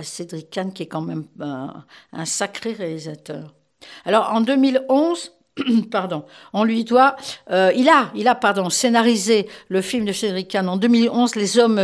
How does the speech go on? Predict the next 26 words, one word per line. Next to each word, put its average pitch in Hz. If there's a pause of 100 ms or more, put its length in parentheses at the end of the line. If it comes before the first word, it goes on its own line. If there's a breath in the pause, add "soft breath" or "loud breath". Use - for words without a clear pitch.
Libres, 190 (640 loud breath)
avec 196
Tahar 226
Rahim 240 (400 loud breath)
et 190
Michael 220
Lonsdal. 190
Euh, 165
c'était 170
un 165
film 208
historique, 180
un -
drame, 180
film -
historique. 165 (540 loud breath)
Également, 196
euh, 190
qui -
se -
passe 226
d'ailleurs 190
dans 185
les 180
années 185
quarante-deux, 185